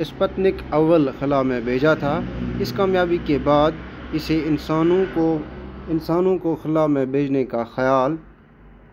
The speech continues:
आया। चनाचे रूस ने, रूस ने ही अपने दूसरे खलाई जहाज़ स्पुतनिक दूम के ज़रिए, अ, लाइका नाम की एक, अ, कुतिया को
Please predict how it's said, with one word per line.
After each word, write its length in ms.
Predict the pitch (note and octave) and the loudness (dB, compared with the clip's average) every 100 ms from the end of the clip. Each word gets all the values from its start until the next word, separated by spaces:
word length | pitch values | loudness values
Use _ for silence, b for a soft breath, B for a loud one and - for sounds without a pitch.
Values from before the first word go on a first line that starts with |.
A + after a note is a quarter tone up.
| - - - | -20 -18 -2
आया। 400 | A#2 A#2+ A#2 A#2 B B - | 2 2 2 -2 B B -6
चनाचे 440 | C#3 E3 E3+ E3+ D3+ | 0 2 2 2 2
रूस 680 | F3 G#3 A3 A3 A3 - D#3 | 2 2 0 0 -2 -4 -2
ने, 560 | D3 D3+ D3+ D3+ D#3+ D#3 B B B B - - | 0 2 2 0 -2 -6 B B B B -20 -6
रूस 360 | C3+ G#3 G#3 F3+ | -2 -2 -2 0
ने 140 | E3+ | 2
ही 300 | D#3 D#3 E3+ - | 2 2 -2 -2
अपने 360 | D3+ D3+ E3 D3 | -6 0 0 0
दूसरे 640 | B2 D3+ D#3 F3 F#3 D#3 | 0 -4 -2 2 4 4
खलाई 720 | - C#3+ C#3 C#3 D3 D#3 D#3+ | 0 -4 0 2 2 2 0
जहाज़ 580 | B2+ B2+ C#3 C3+ B2 C#3+ | 0 -2 0 2 0 -4
स्पुतनिक 600 | - - F3+ F3 F#3 - - B B B B - | -8 -4 -4 -2 -4 -4 -12 B B B B -12
दूम 600 | - D3+ G3+ G#3 G#3 E3+ | 0 4 4 4 2 -2
के 320 | - D3+ C#3 | 0 0 2
ज़रिए, 440 | A2+ C#3 B2+ B2+ C#3 | 0 0 2 0 -2
अ, 60 | - - - - - - - - - - - A#2 A#2+ A#2+ A#2 A2 - _ - | -8 -20 -20 -20 -20 -20 -20 -20 -20 -20 -12 -4 0 0 0 -4 -12 _ -8
लाइका 600 | A#2+ D3 F3+ F#3+ F#3+ F#3 | -2 2 2 0 -2 -2
नाम 420 | F3 E3+ E3 C#3 G2+ - _ _ - | 0 0 0 0 -4 -14 _ _ -6
की 320 | C3+ C3+ - | -4 -4 -4
एक, 380 | C#3+ C3 C3 - | -2 -2 -2 -10
अ, 400 | - G#2 B2+ - | -16 -12 -12 -10
कुतिया 440 | E3 D3+ F#3+ F#3+ D3 | -10 0 4 4 2
को 440 | - A2 G#2 | -2 -6 -8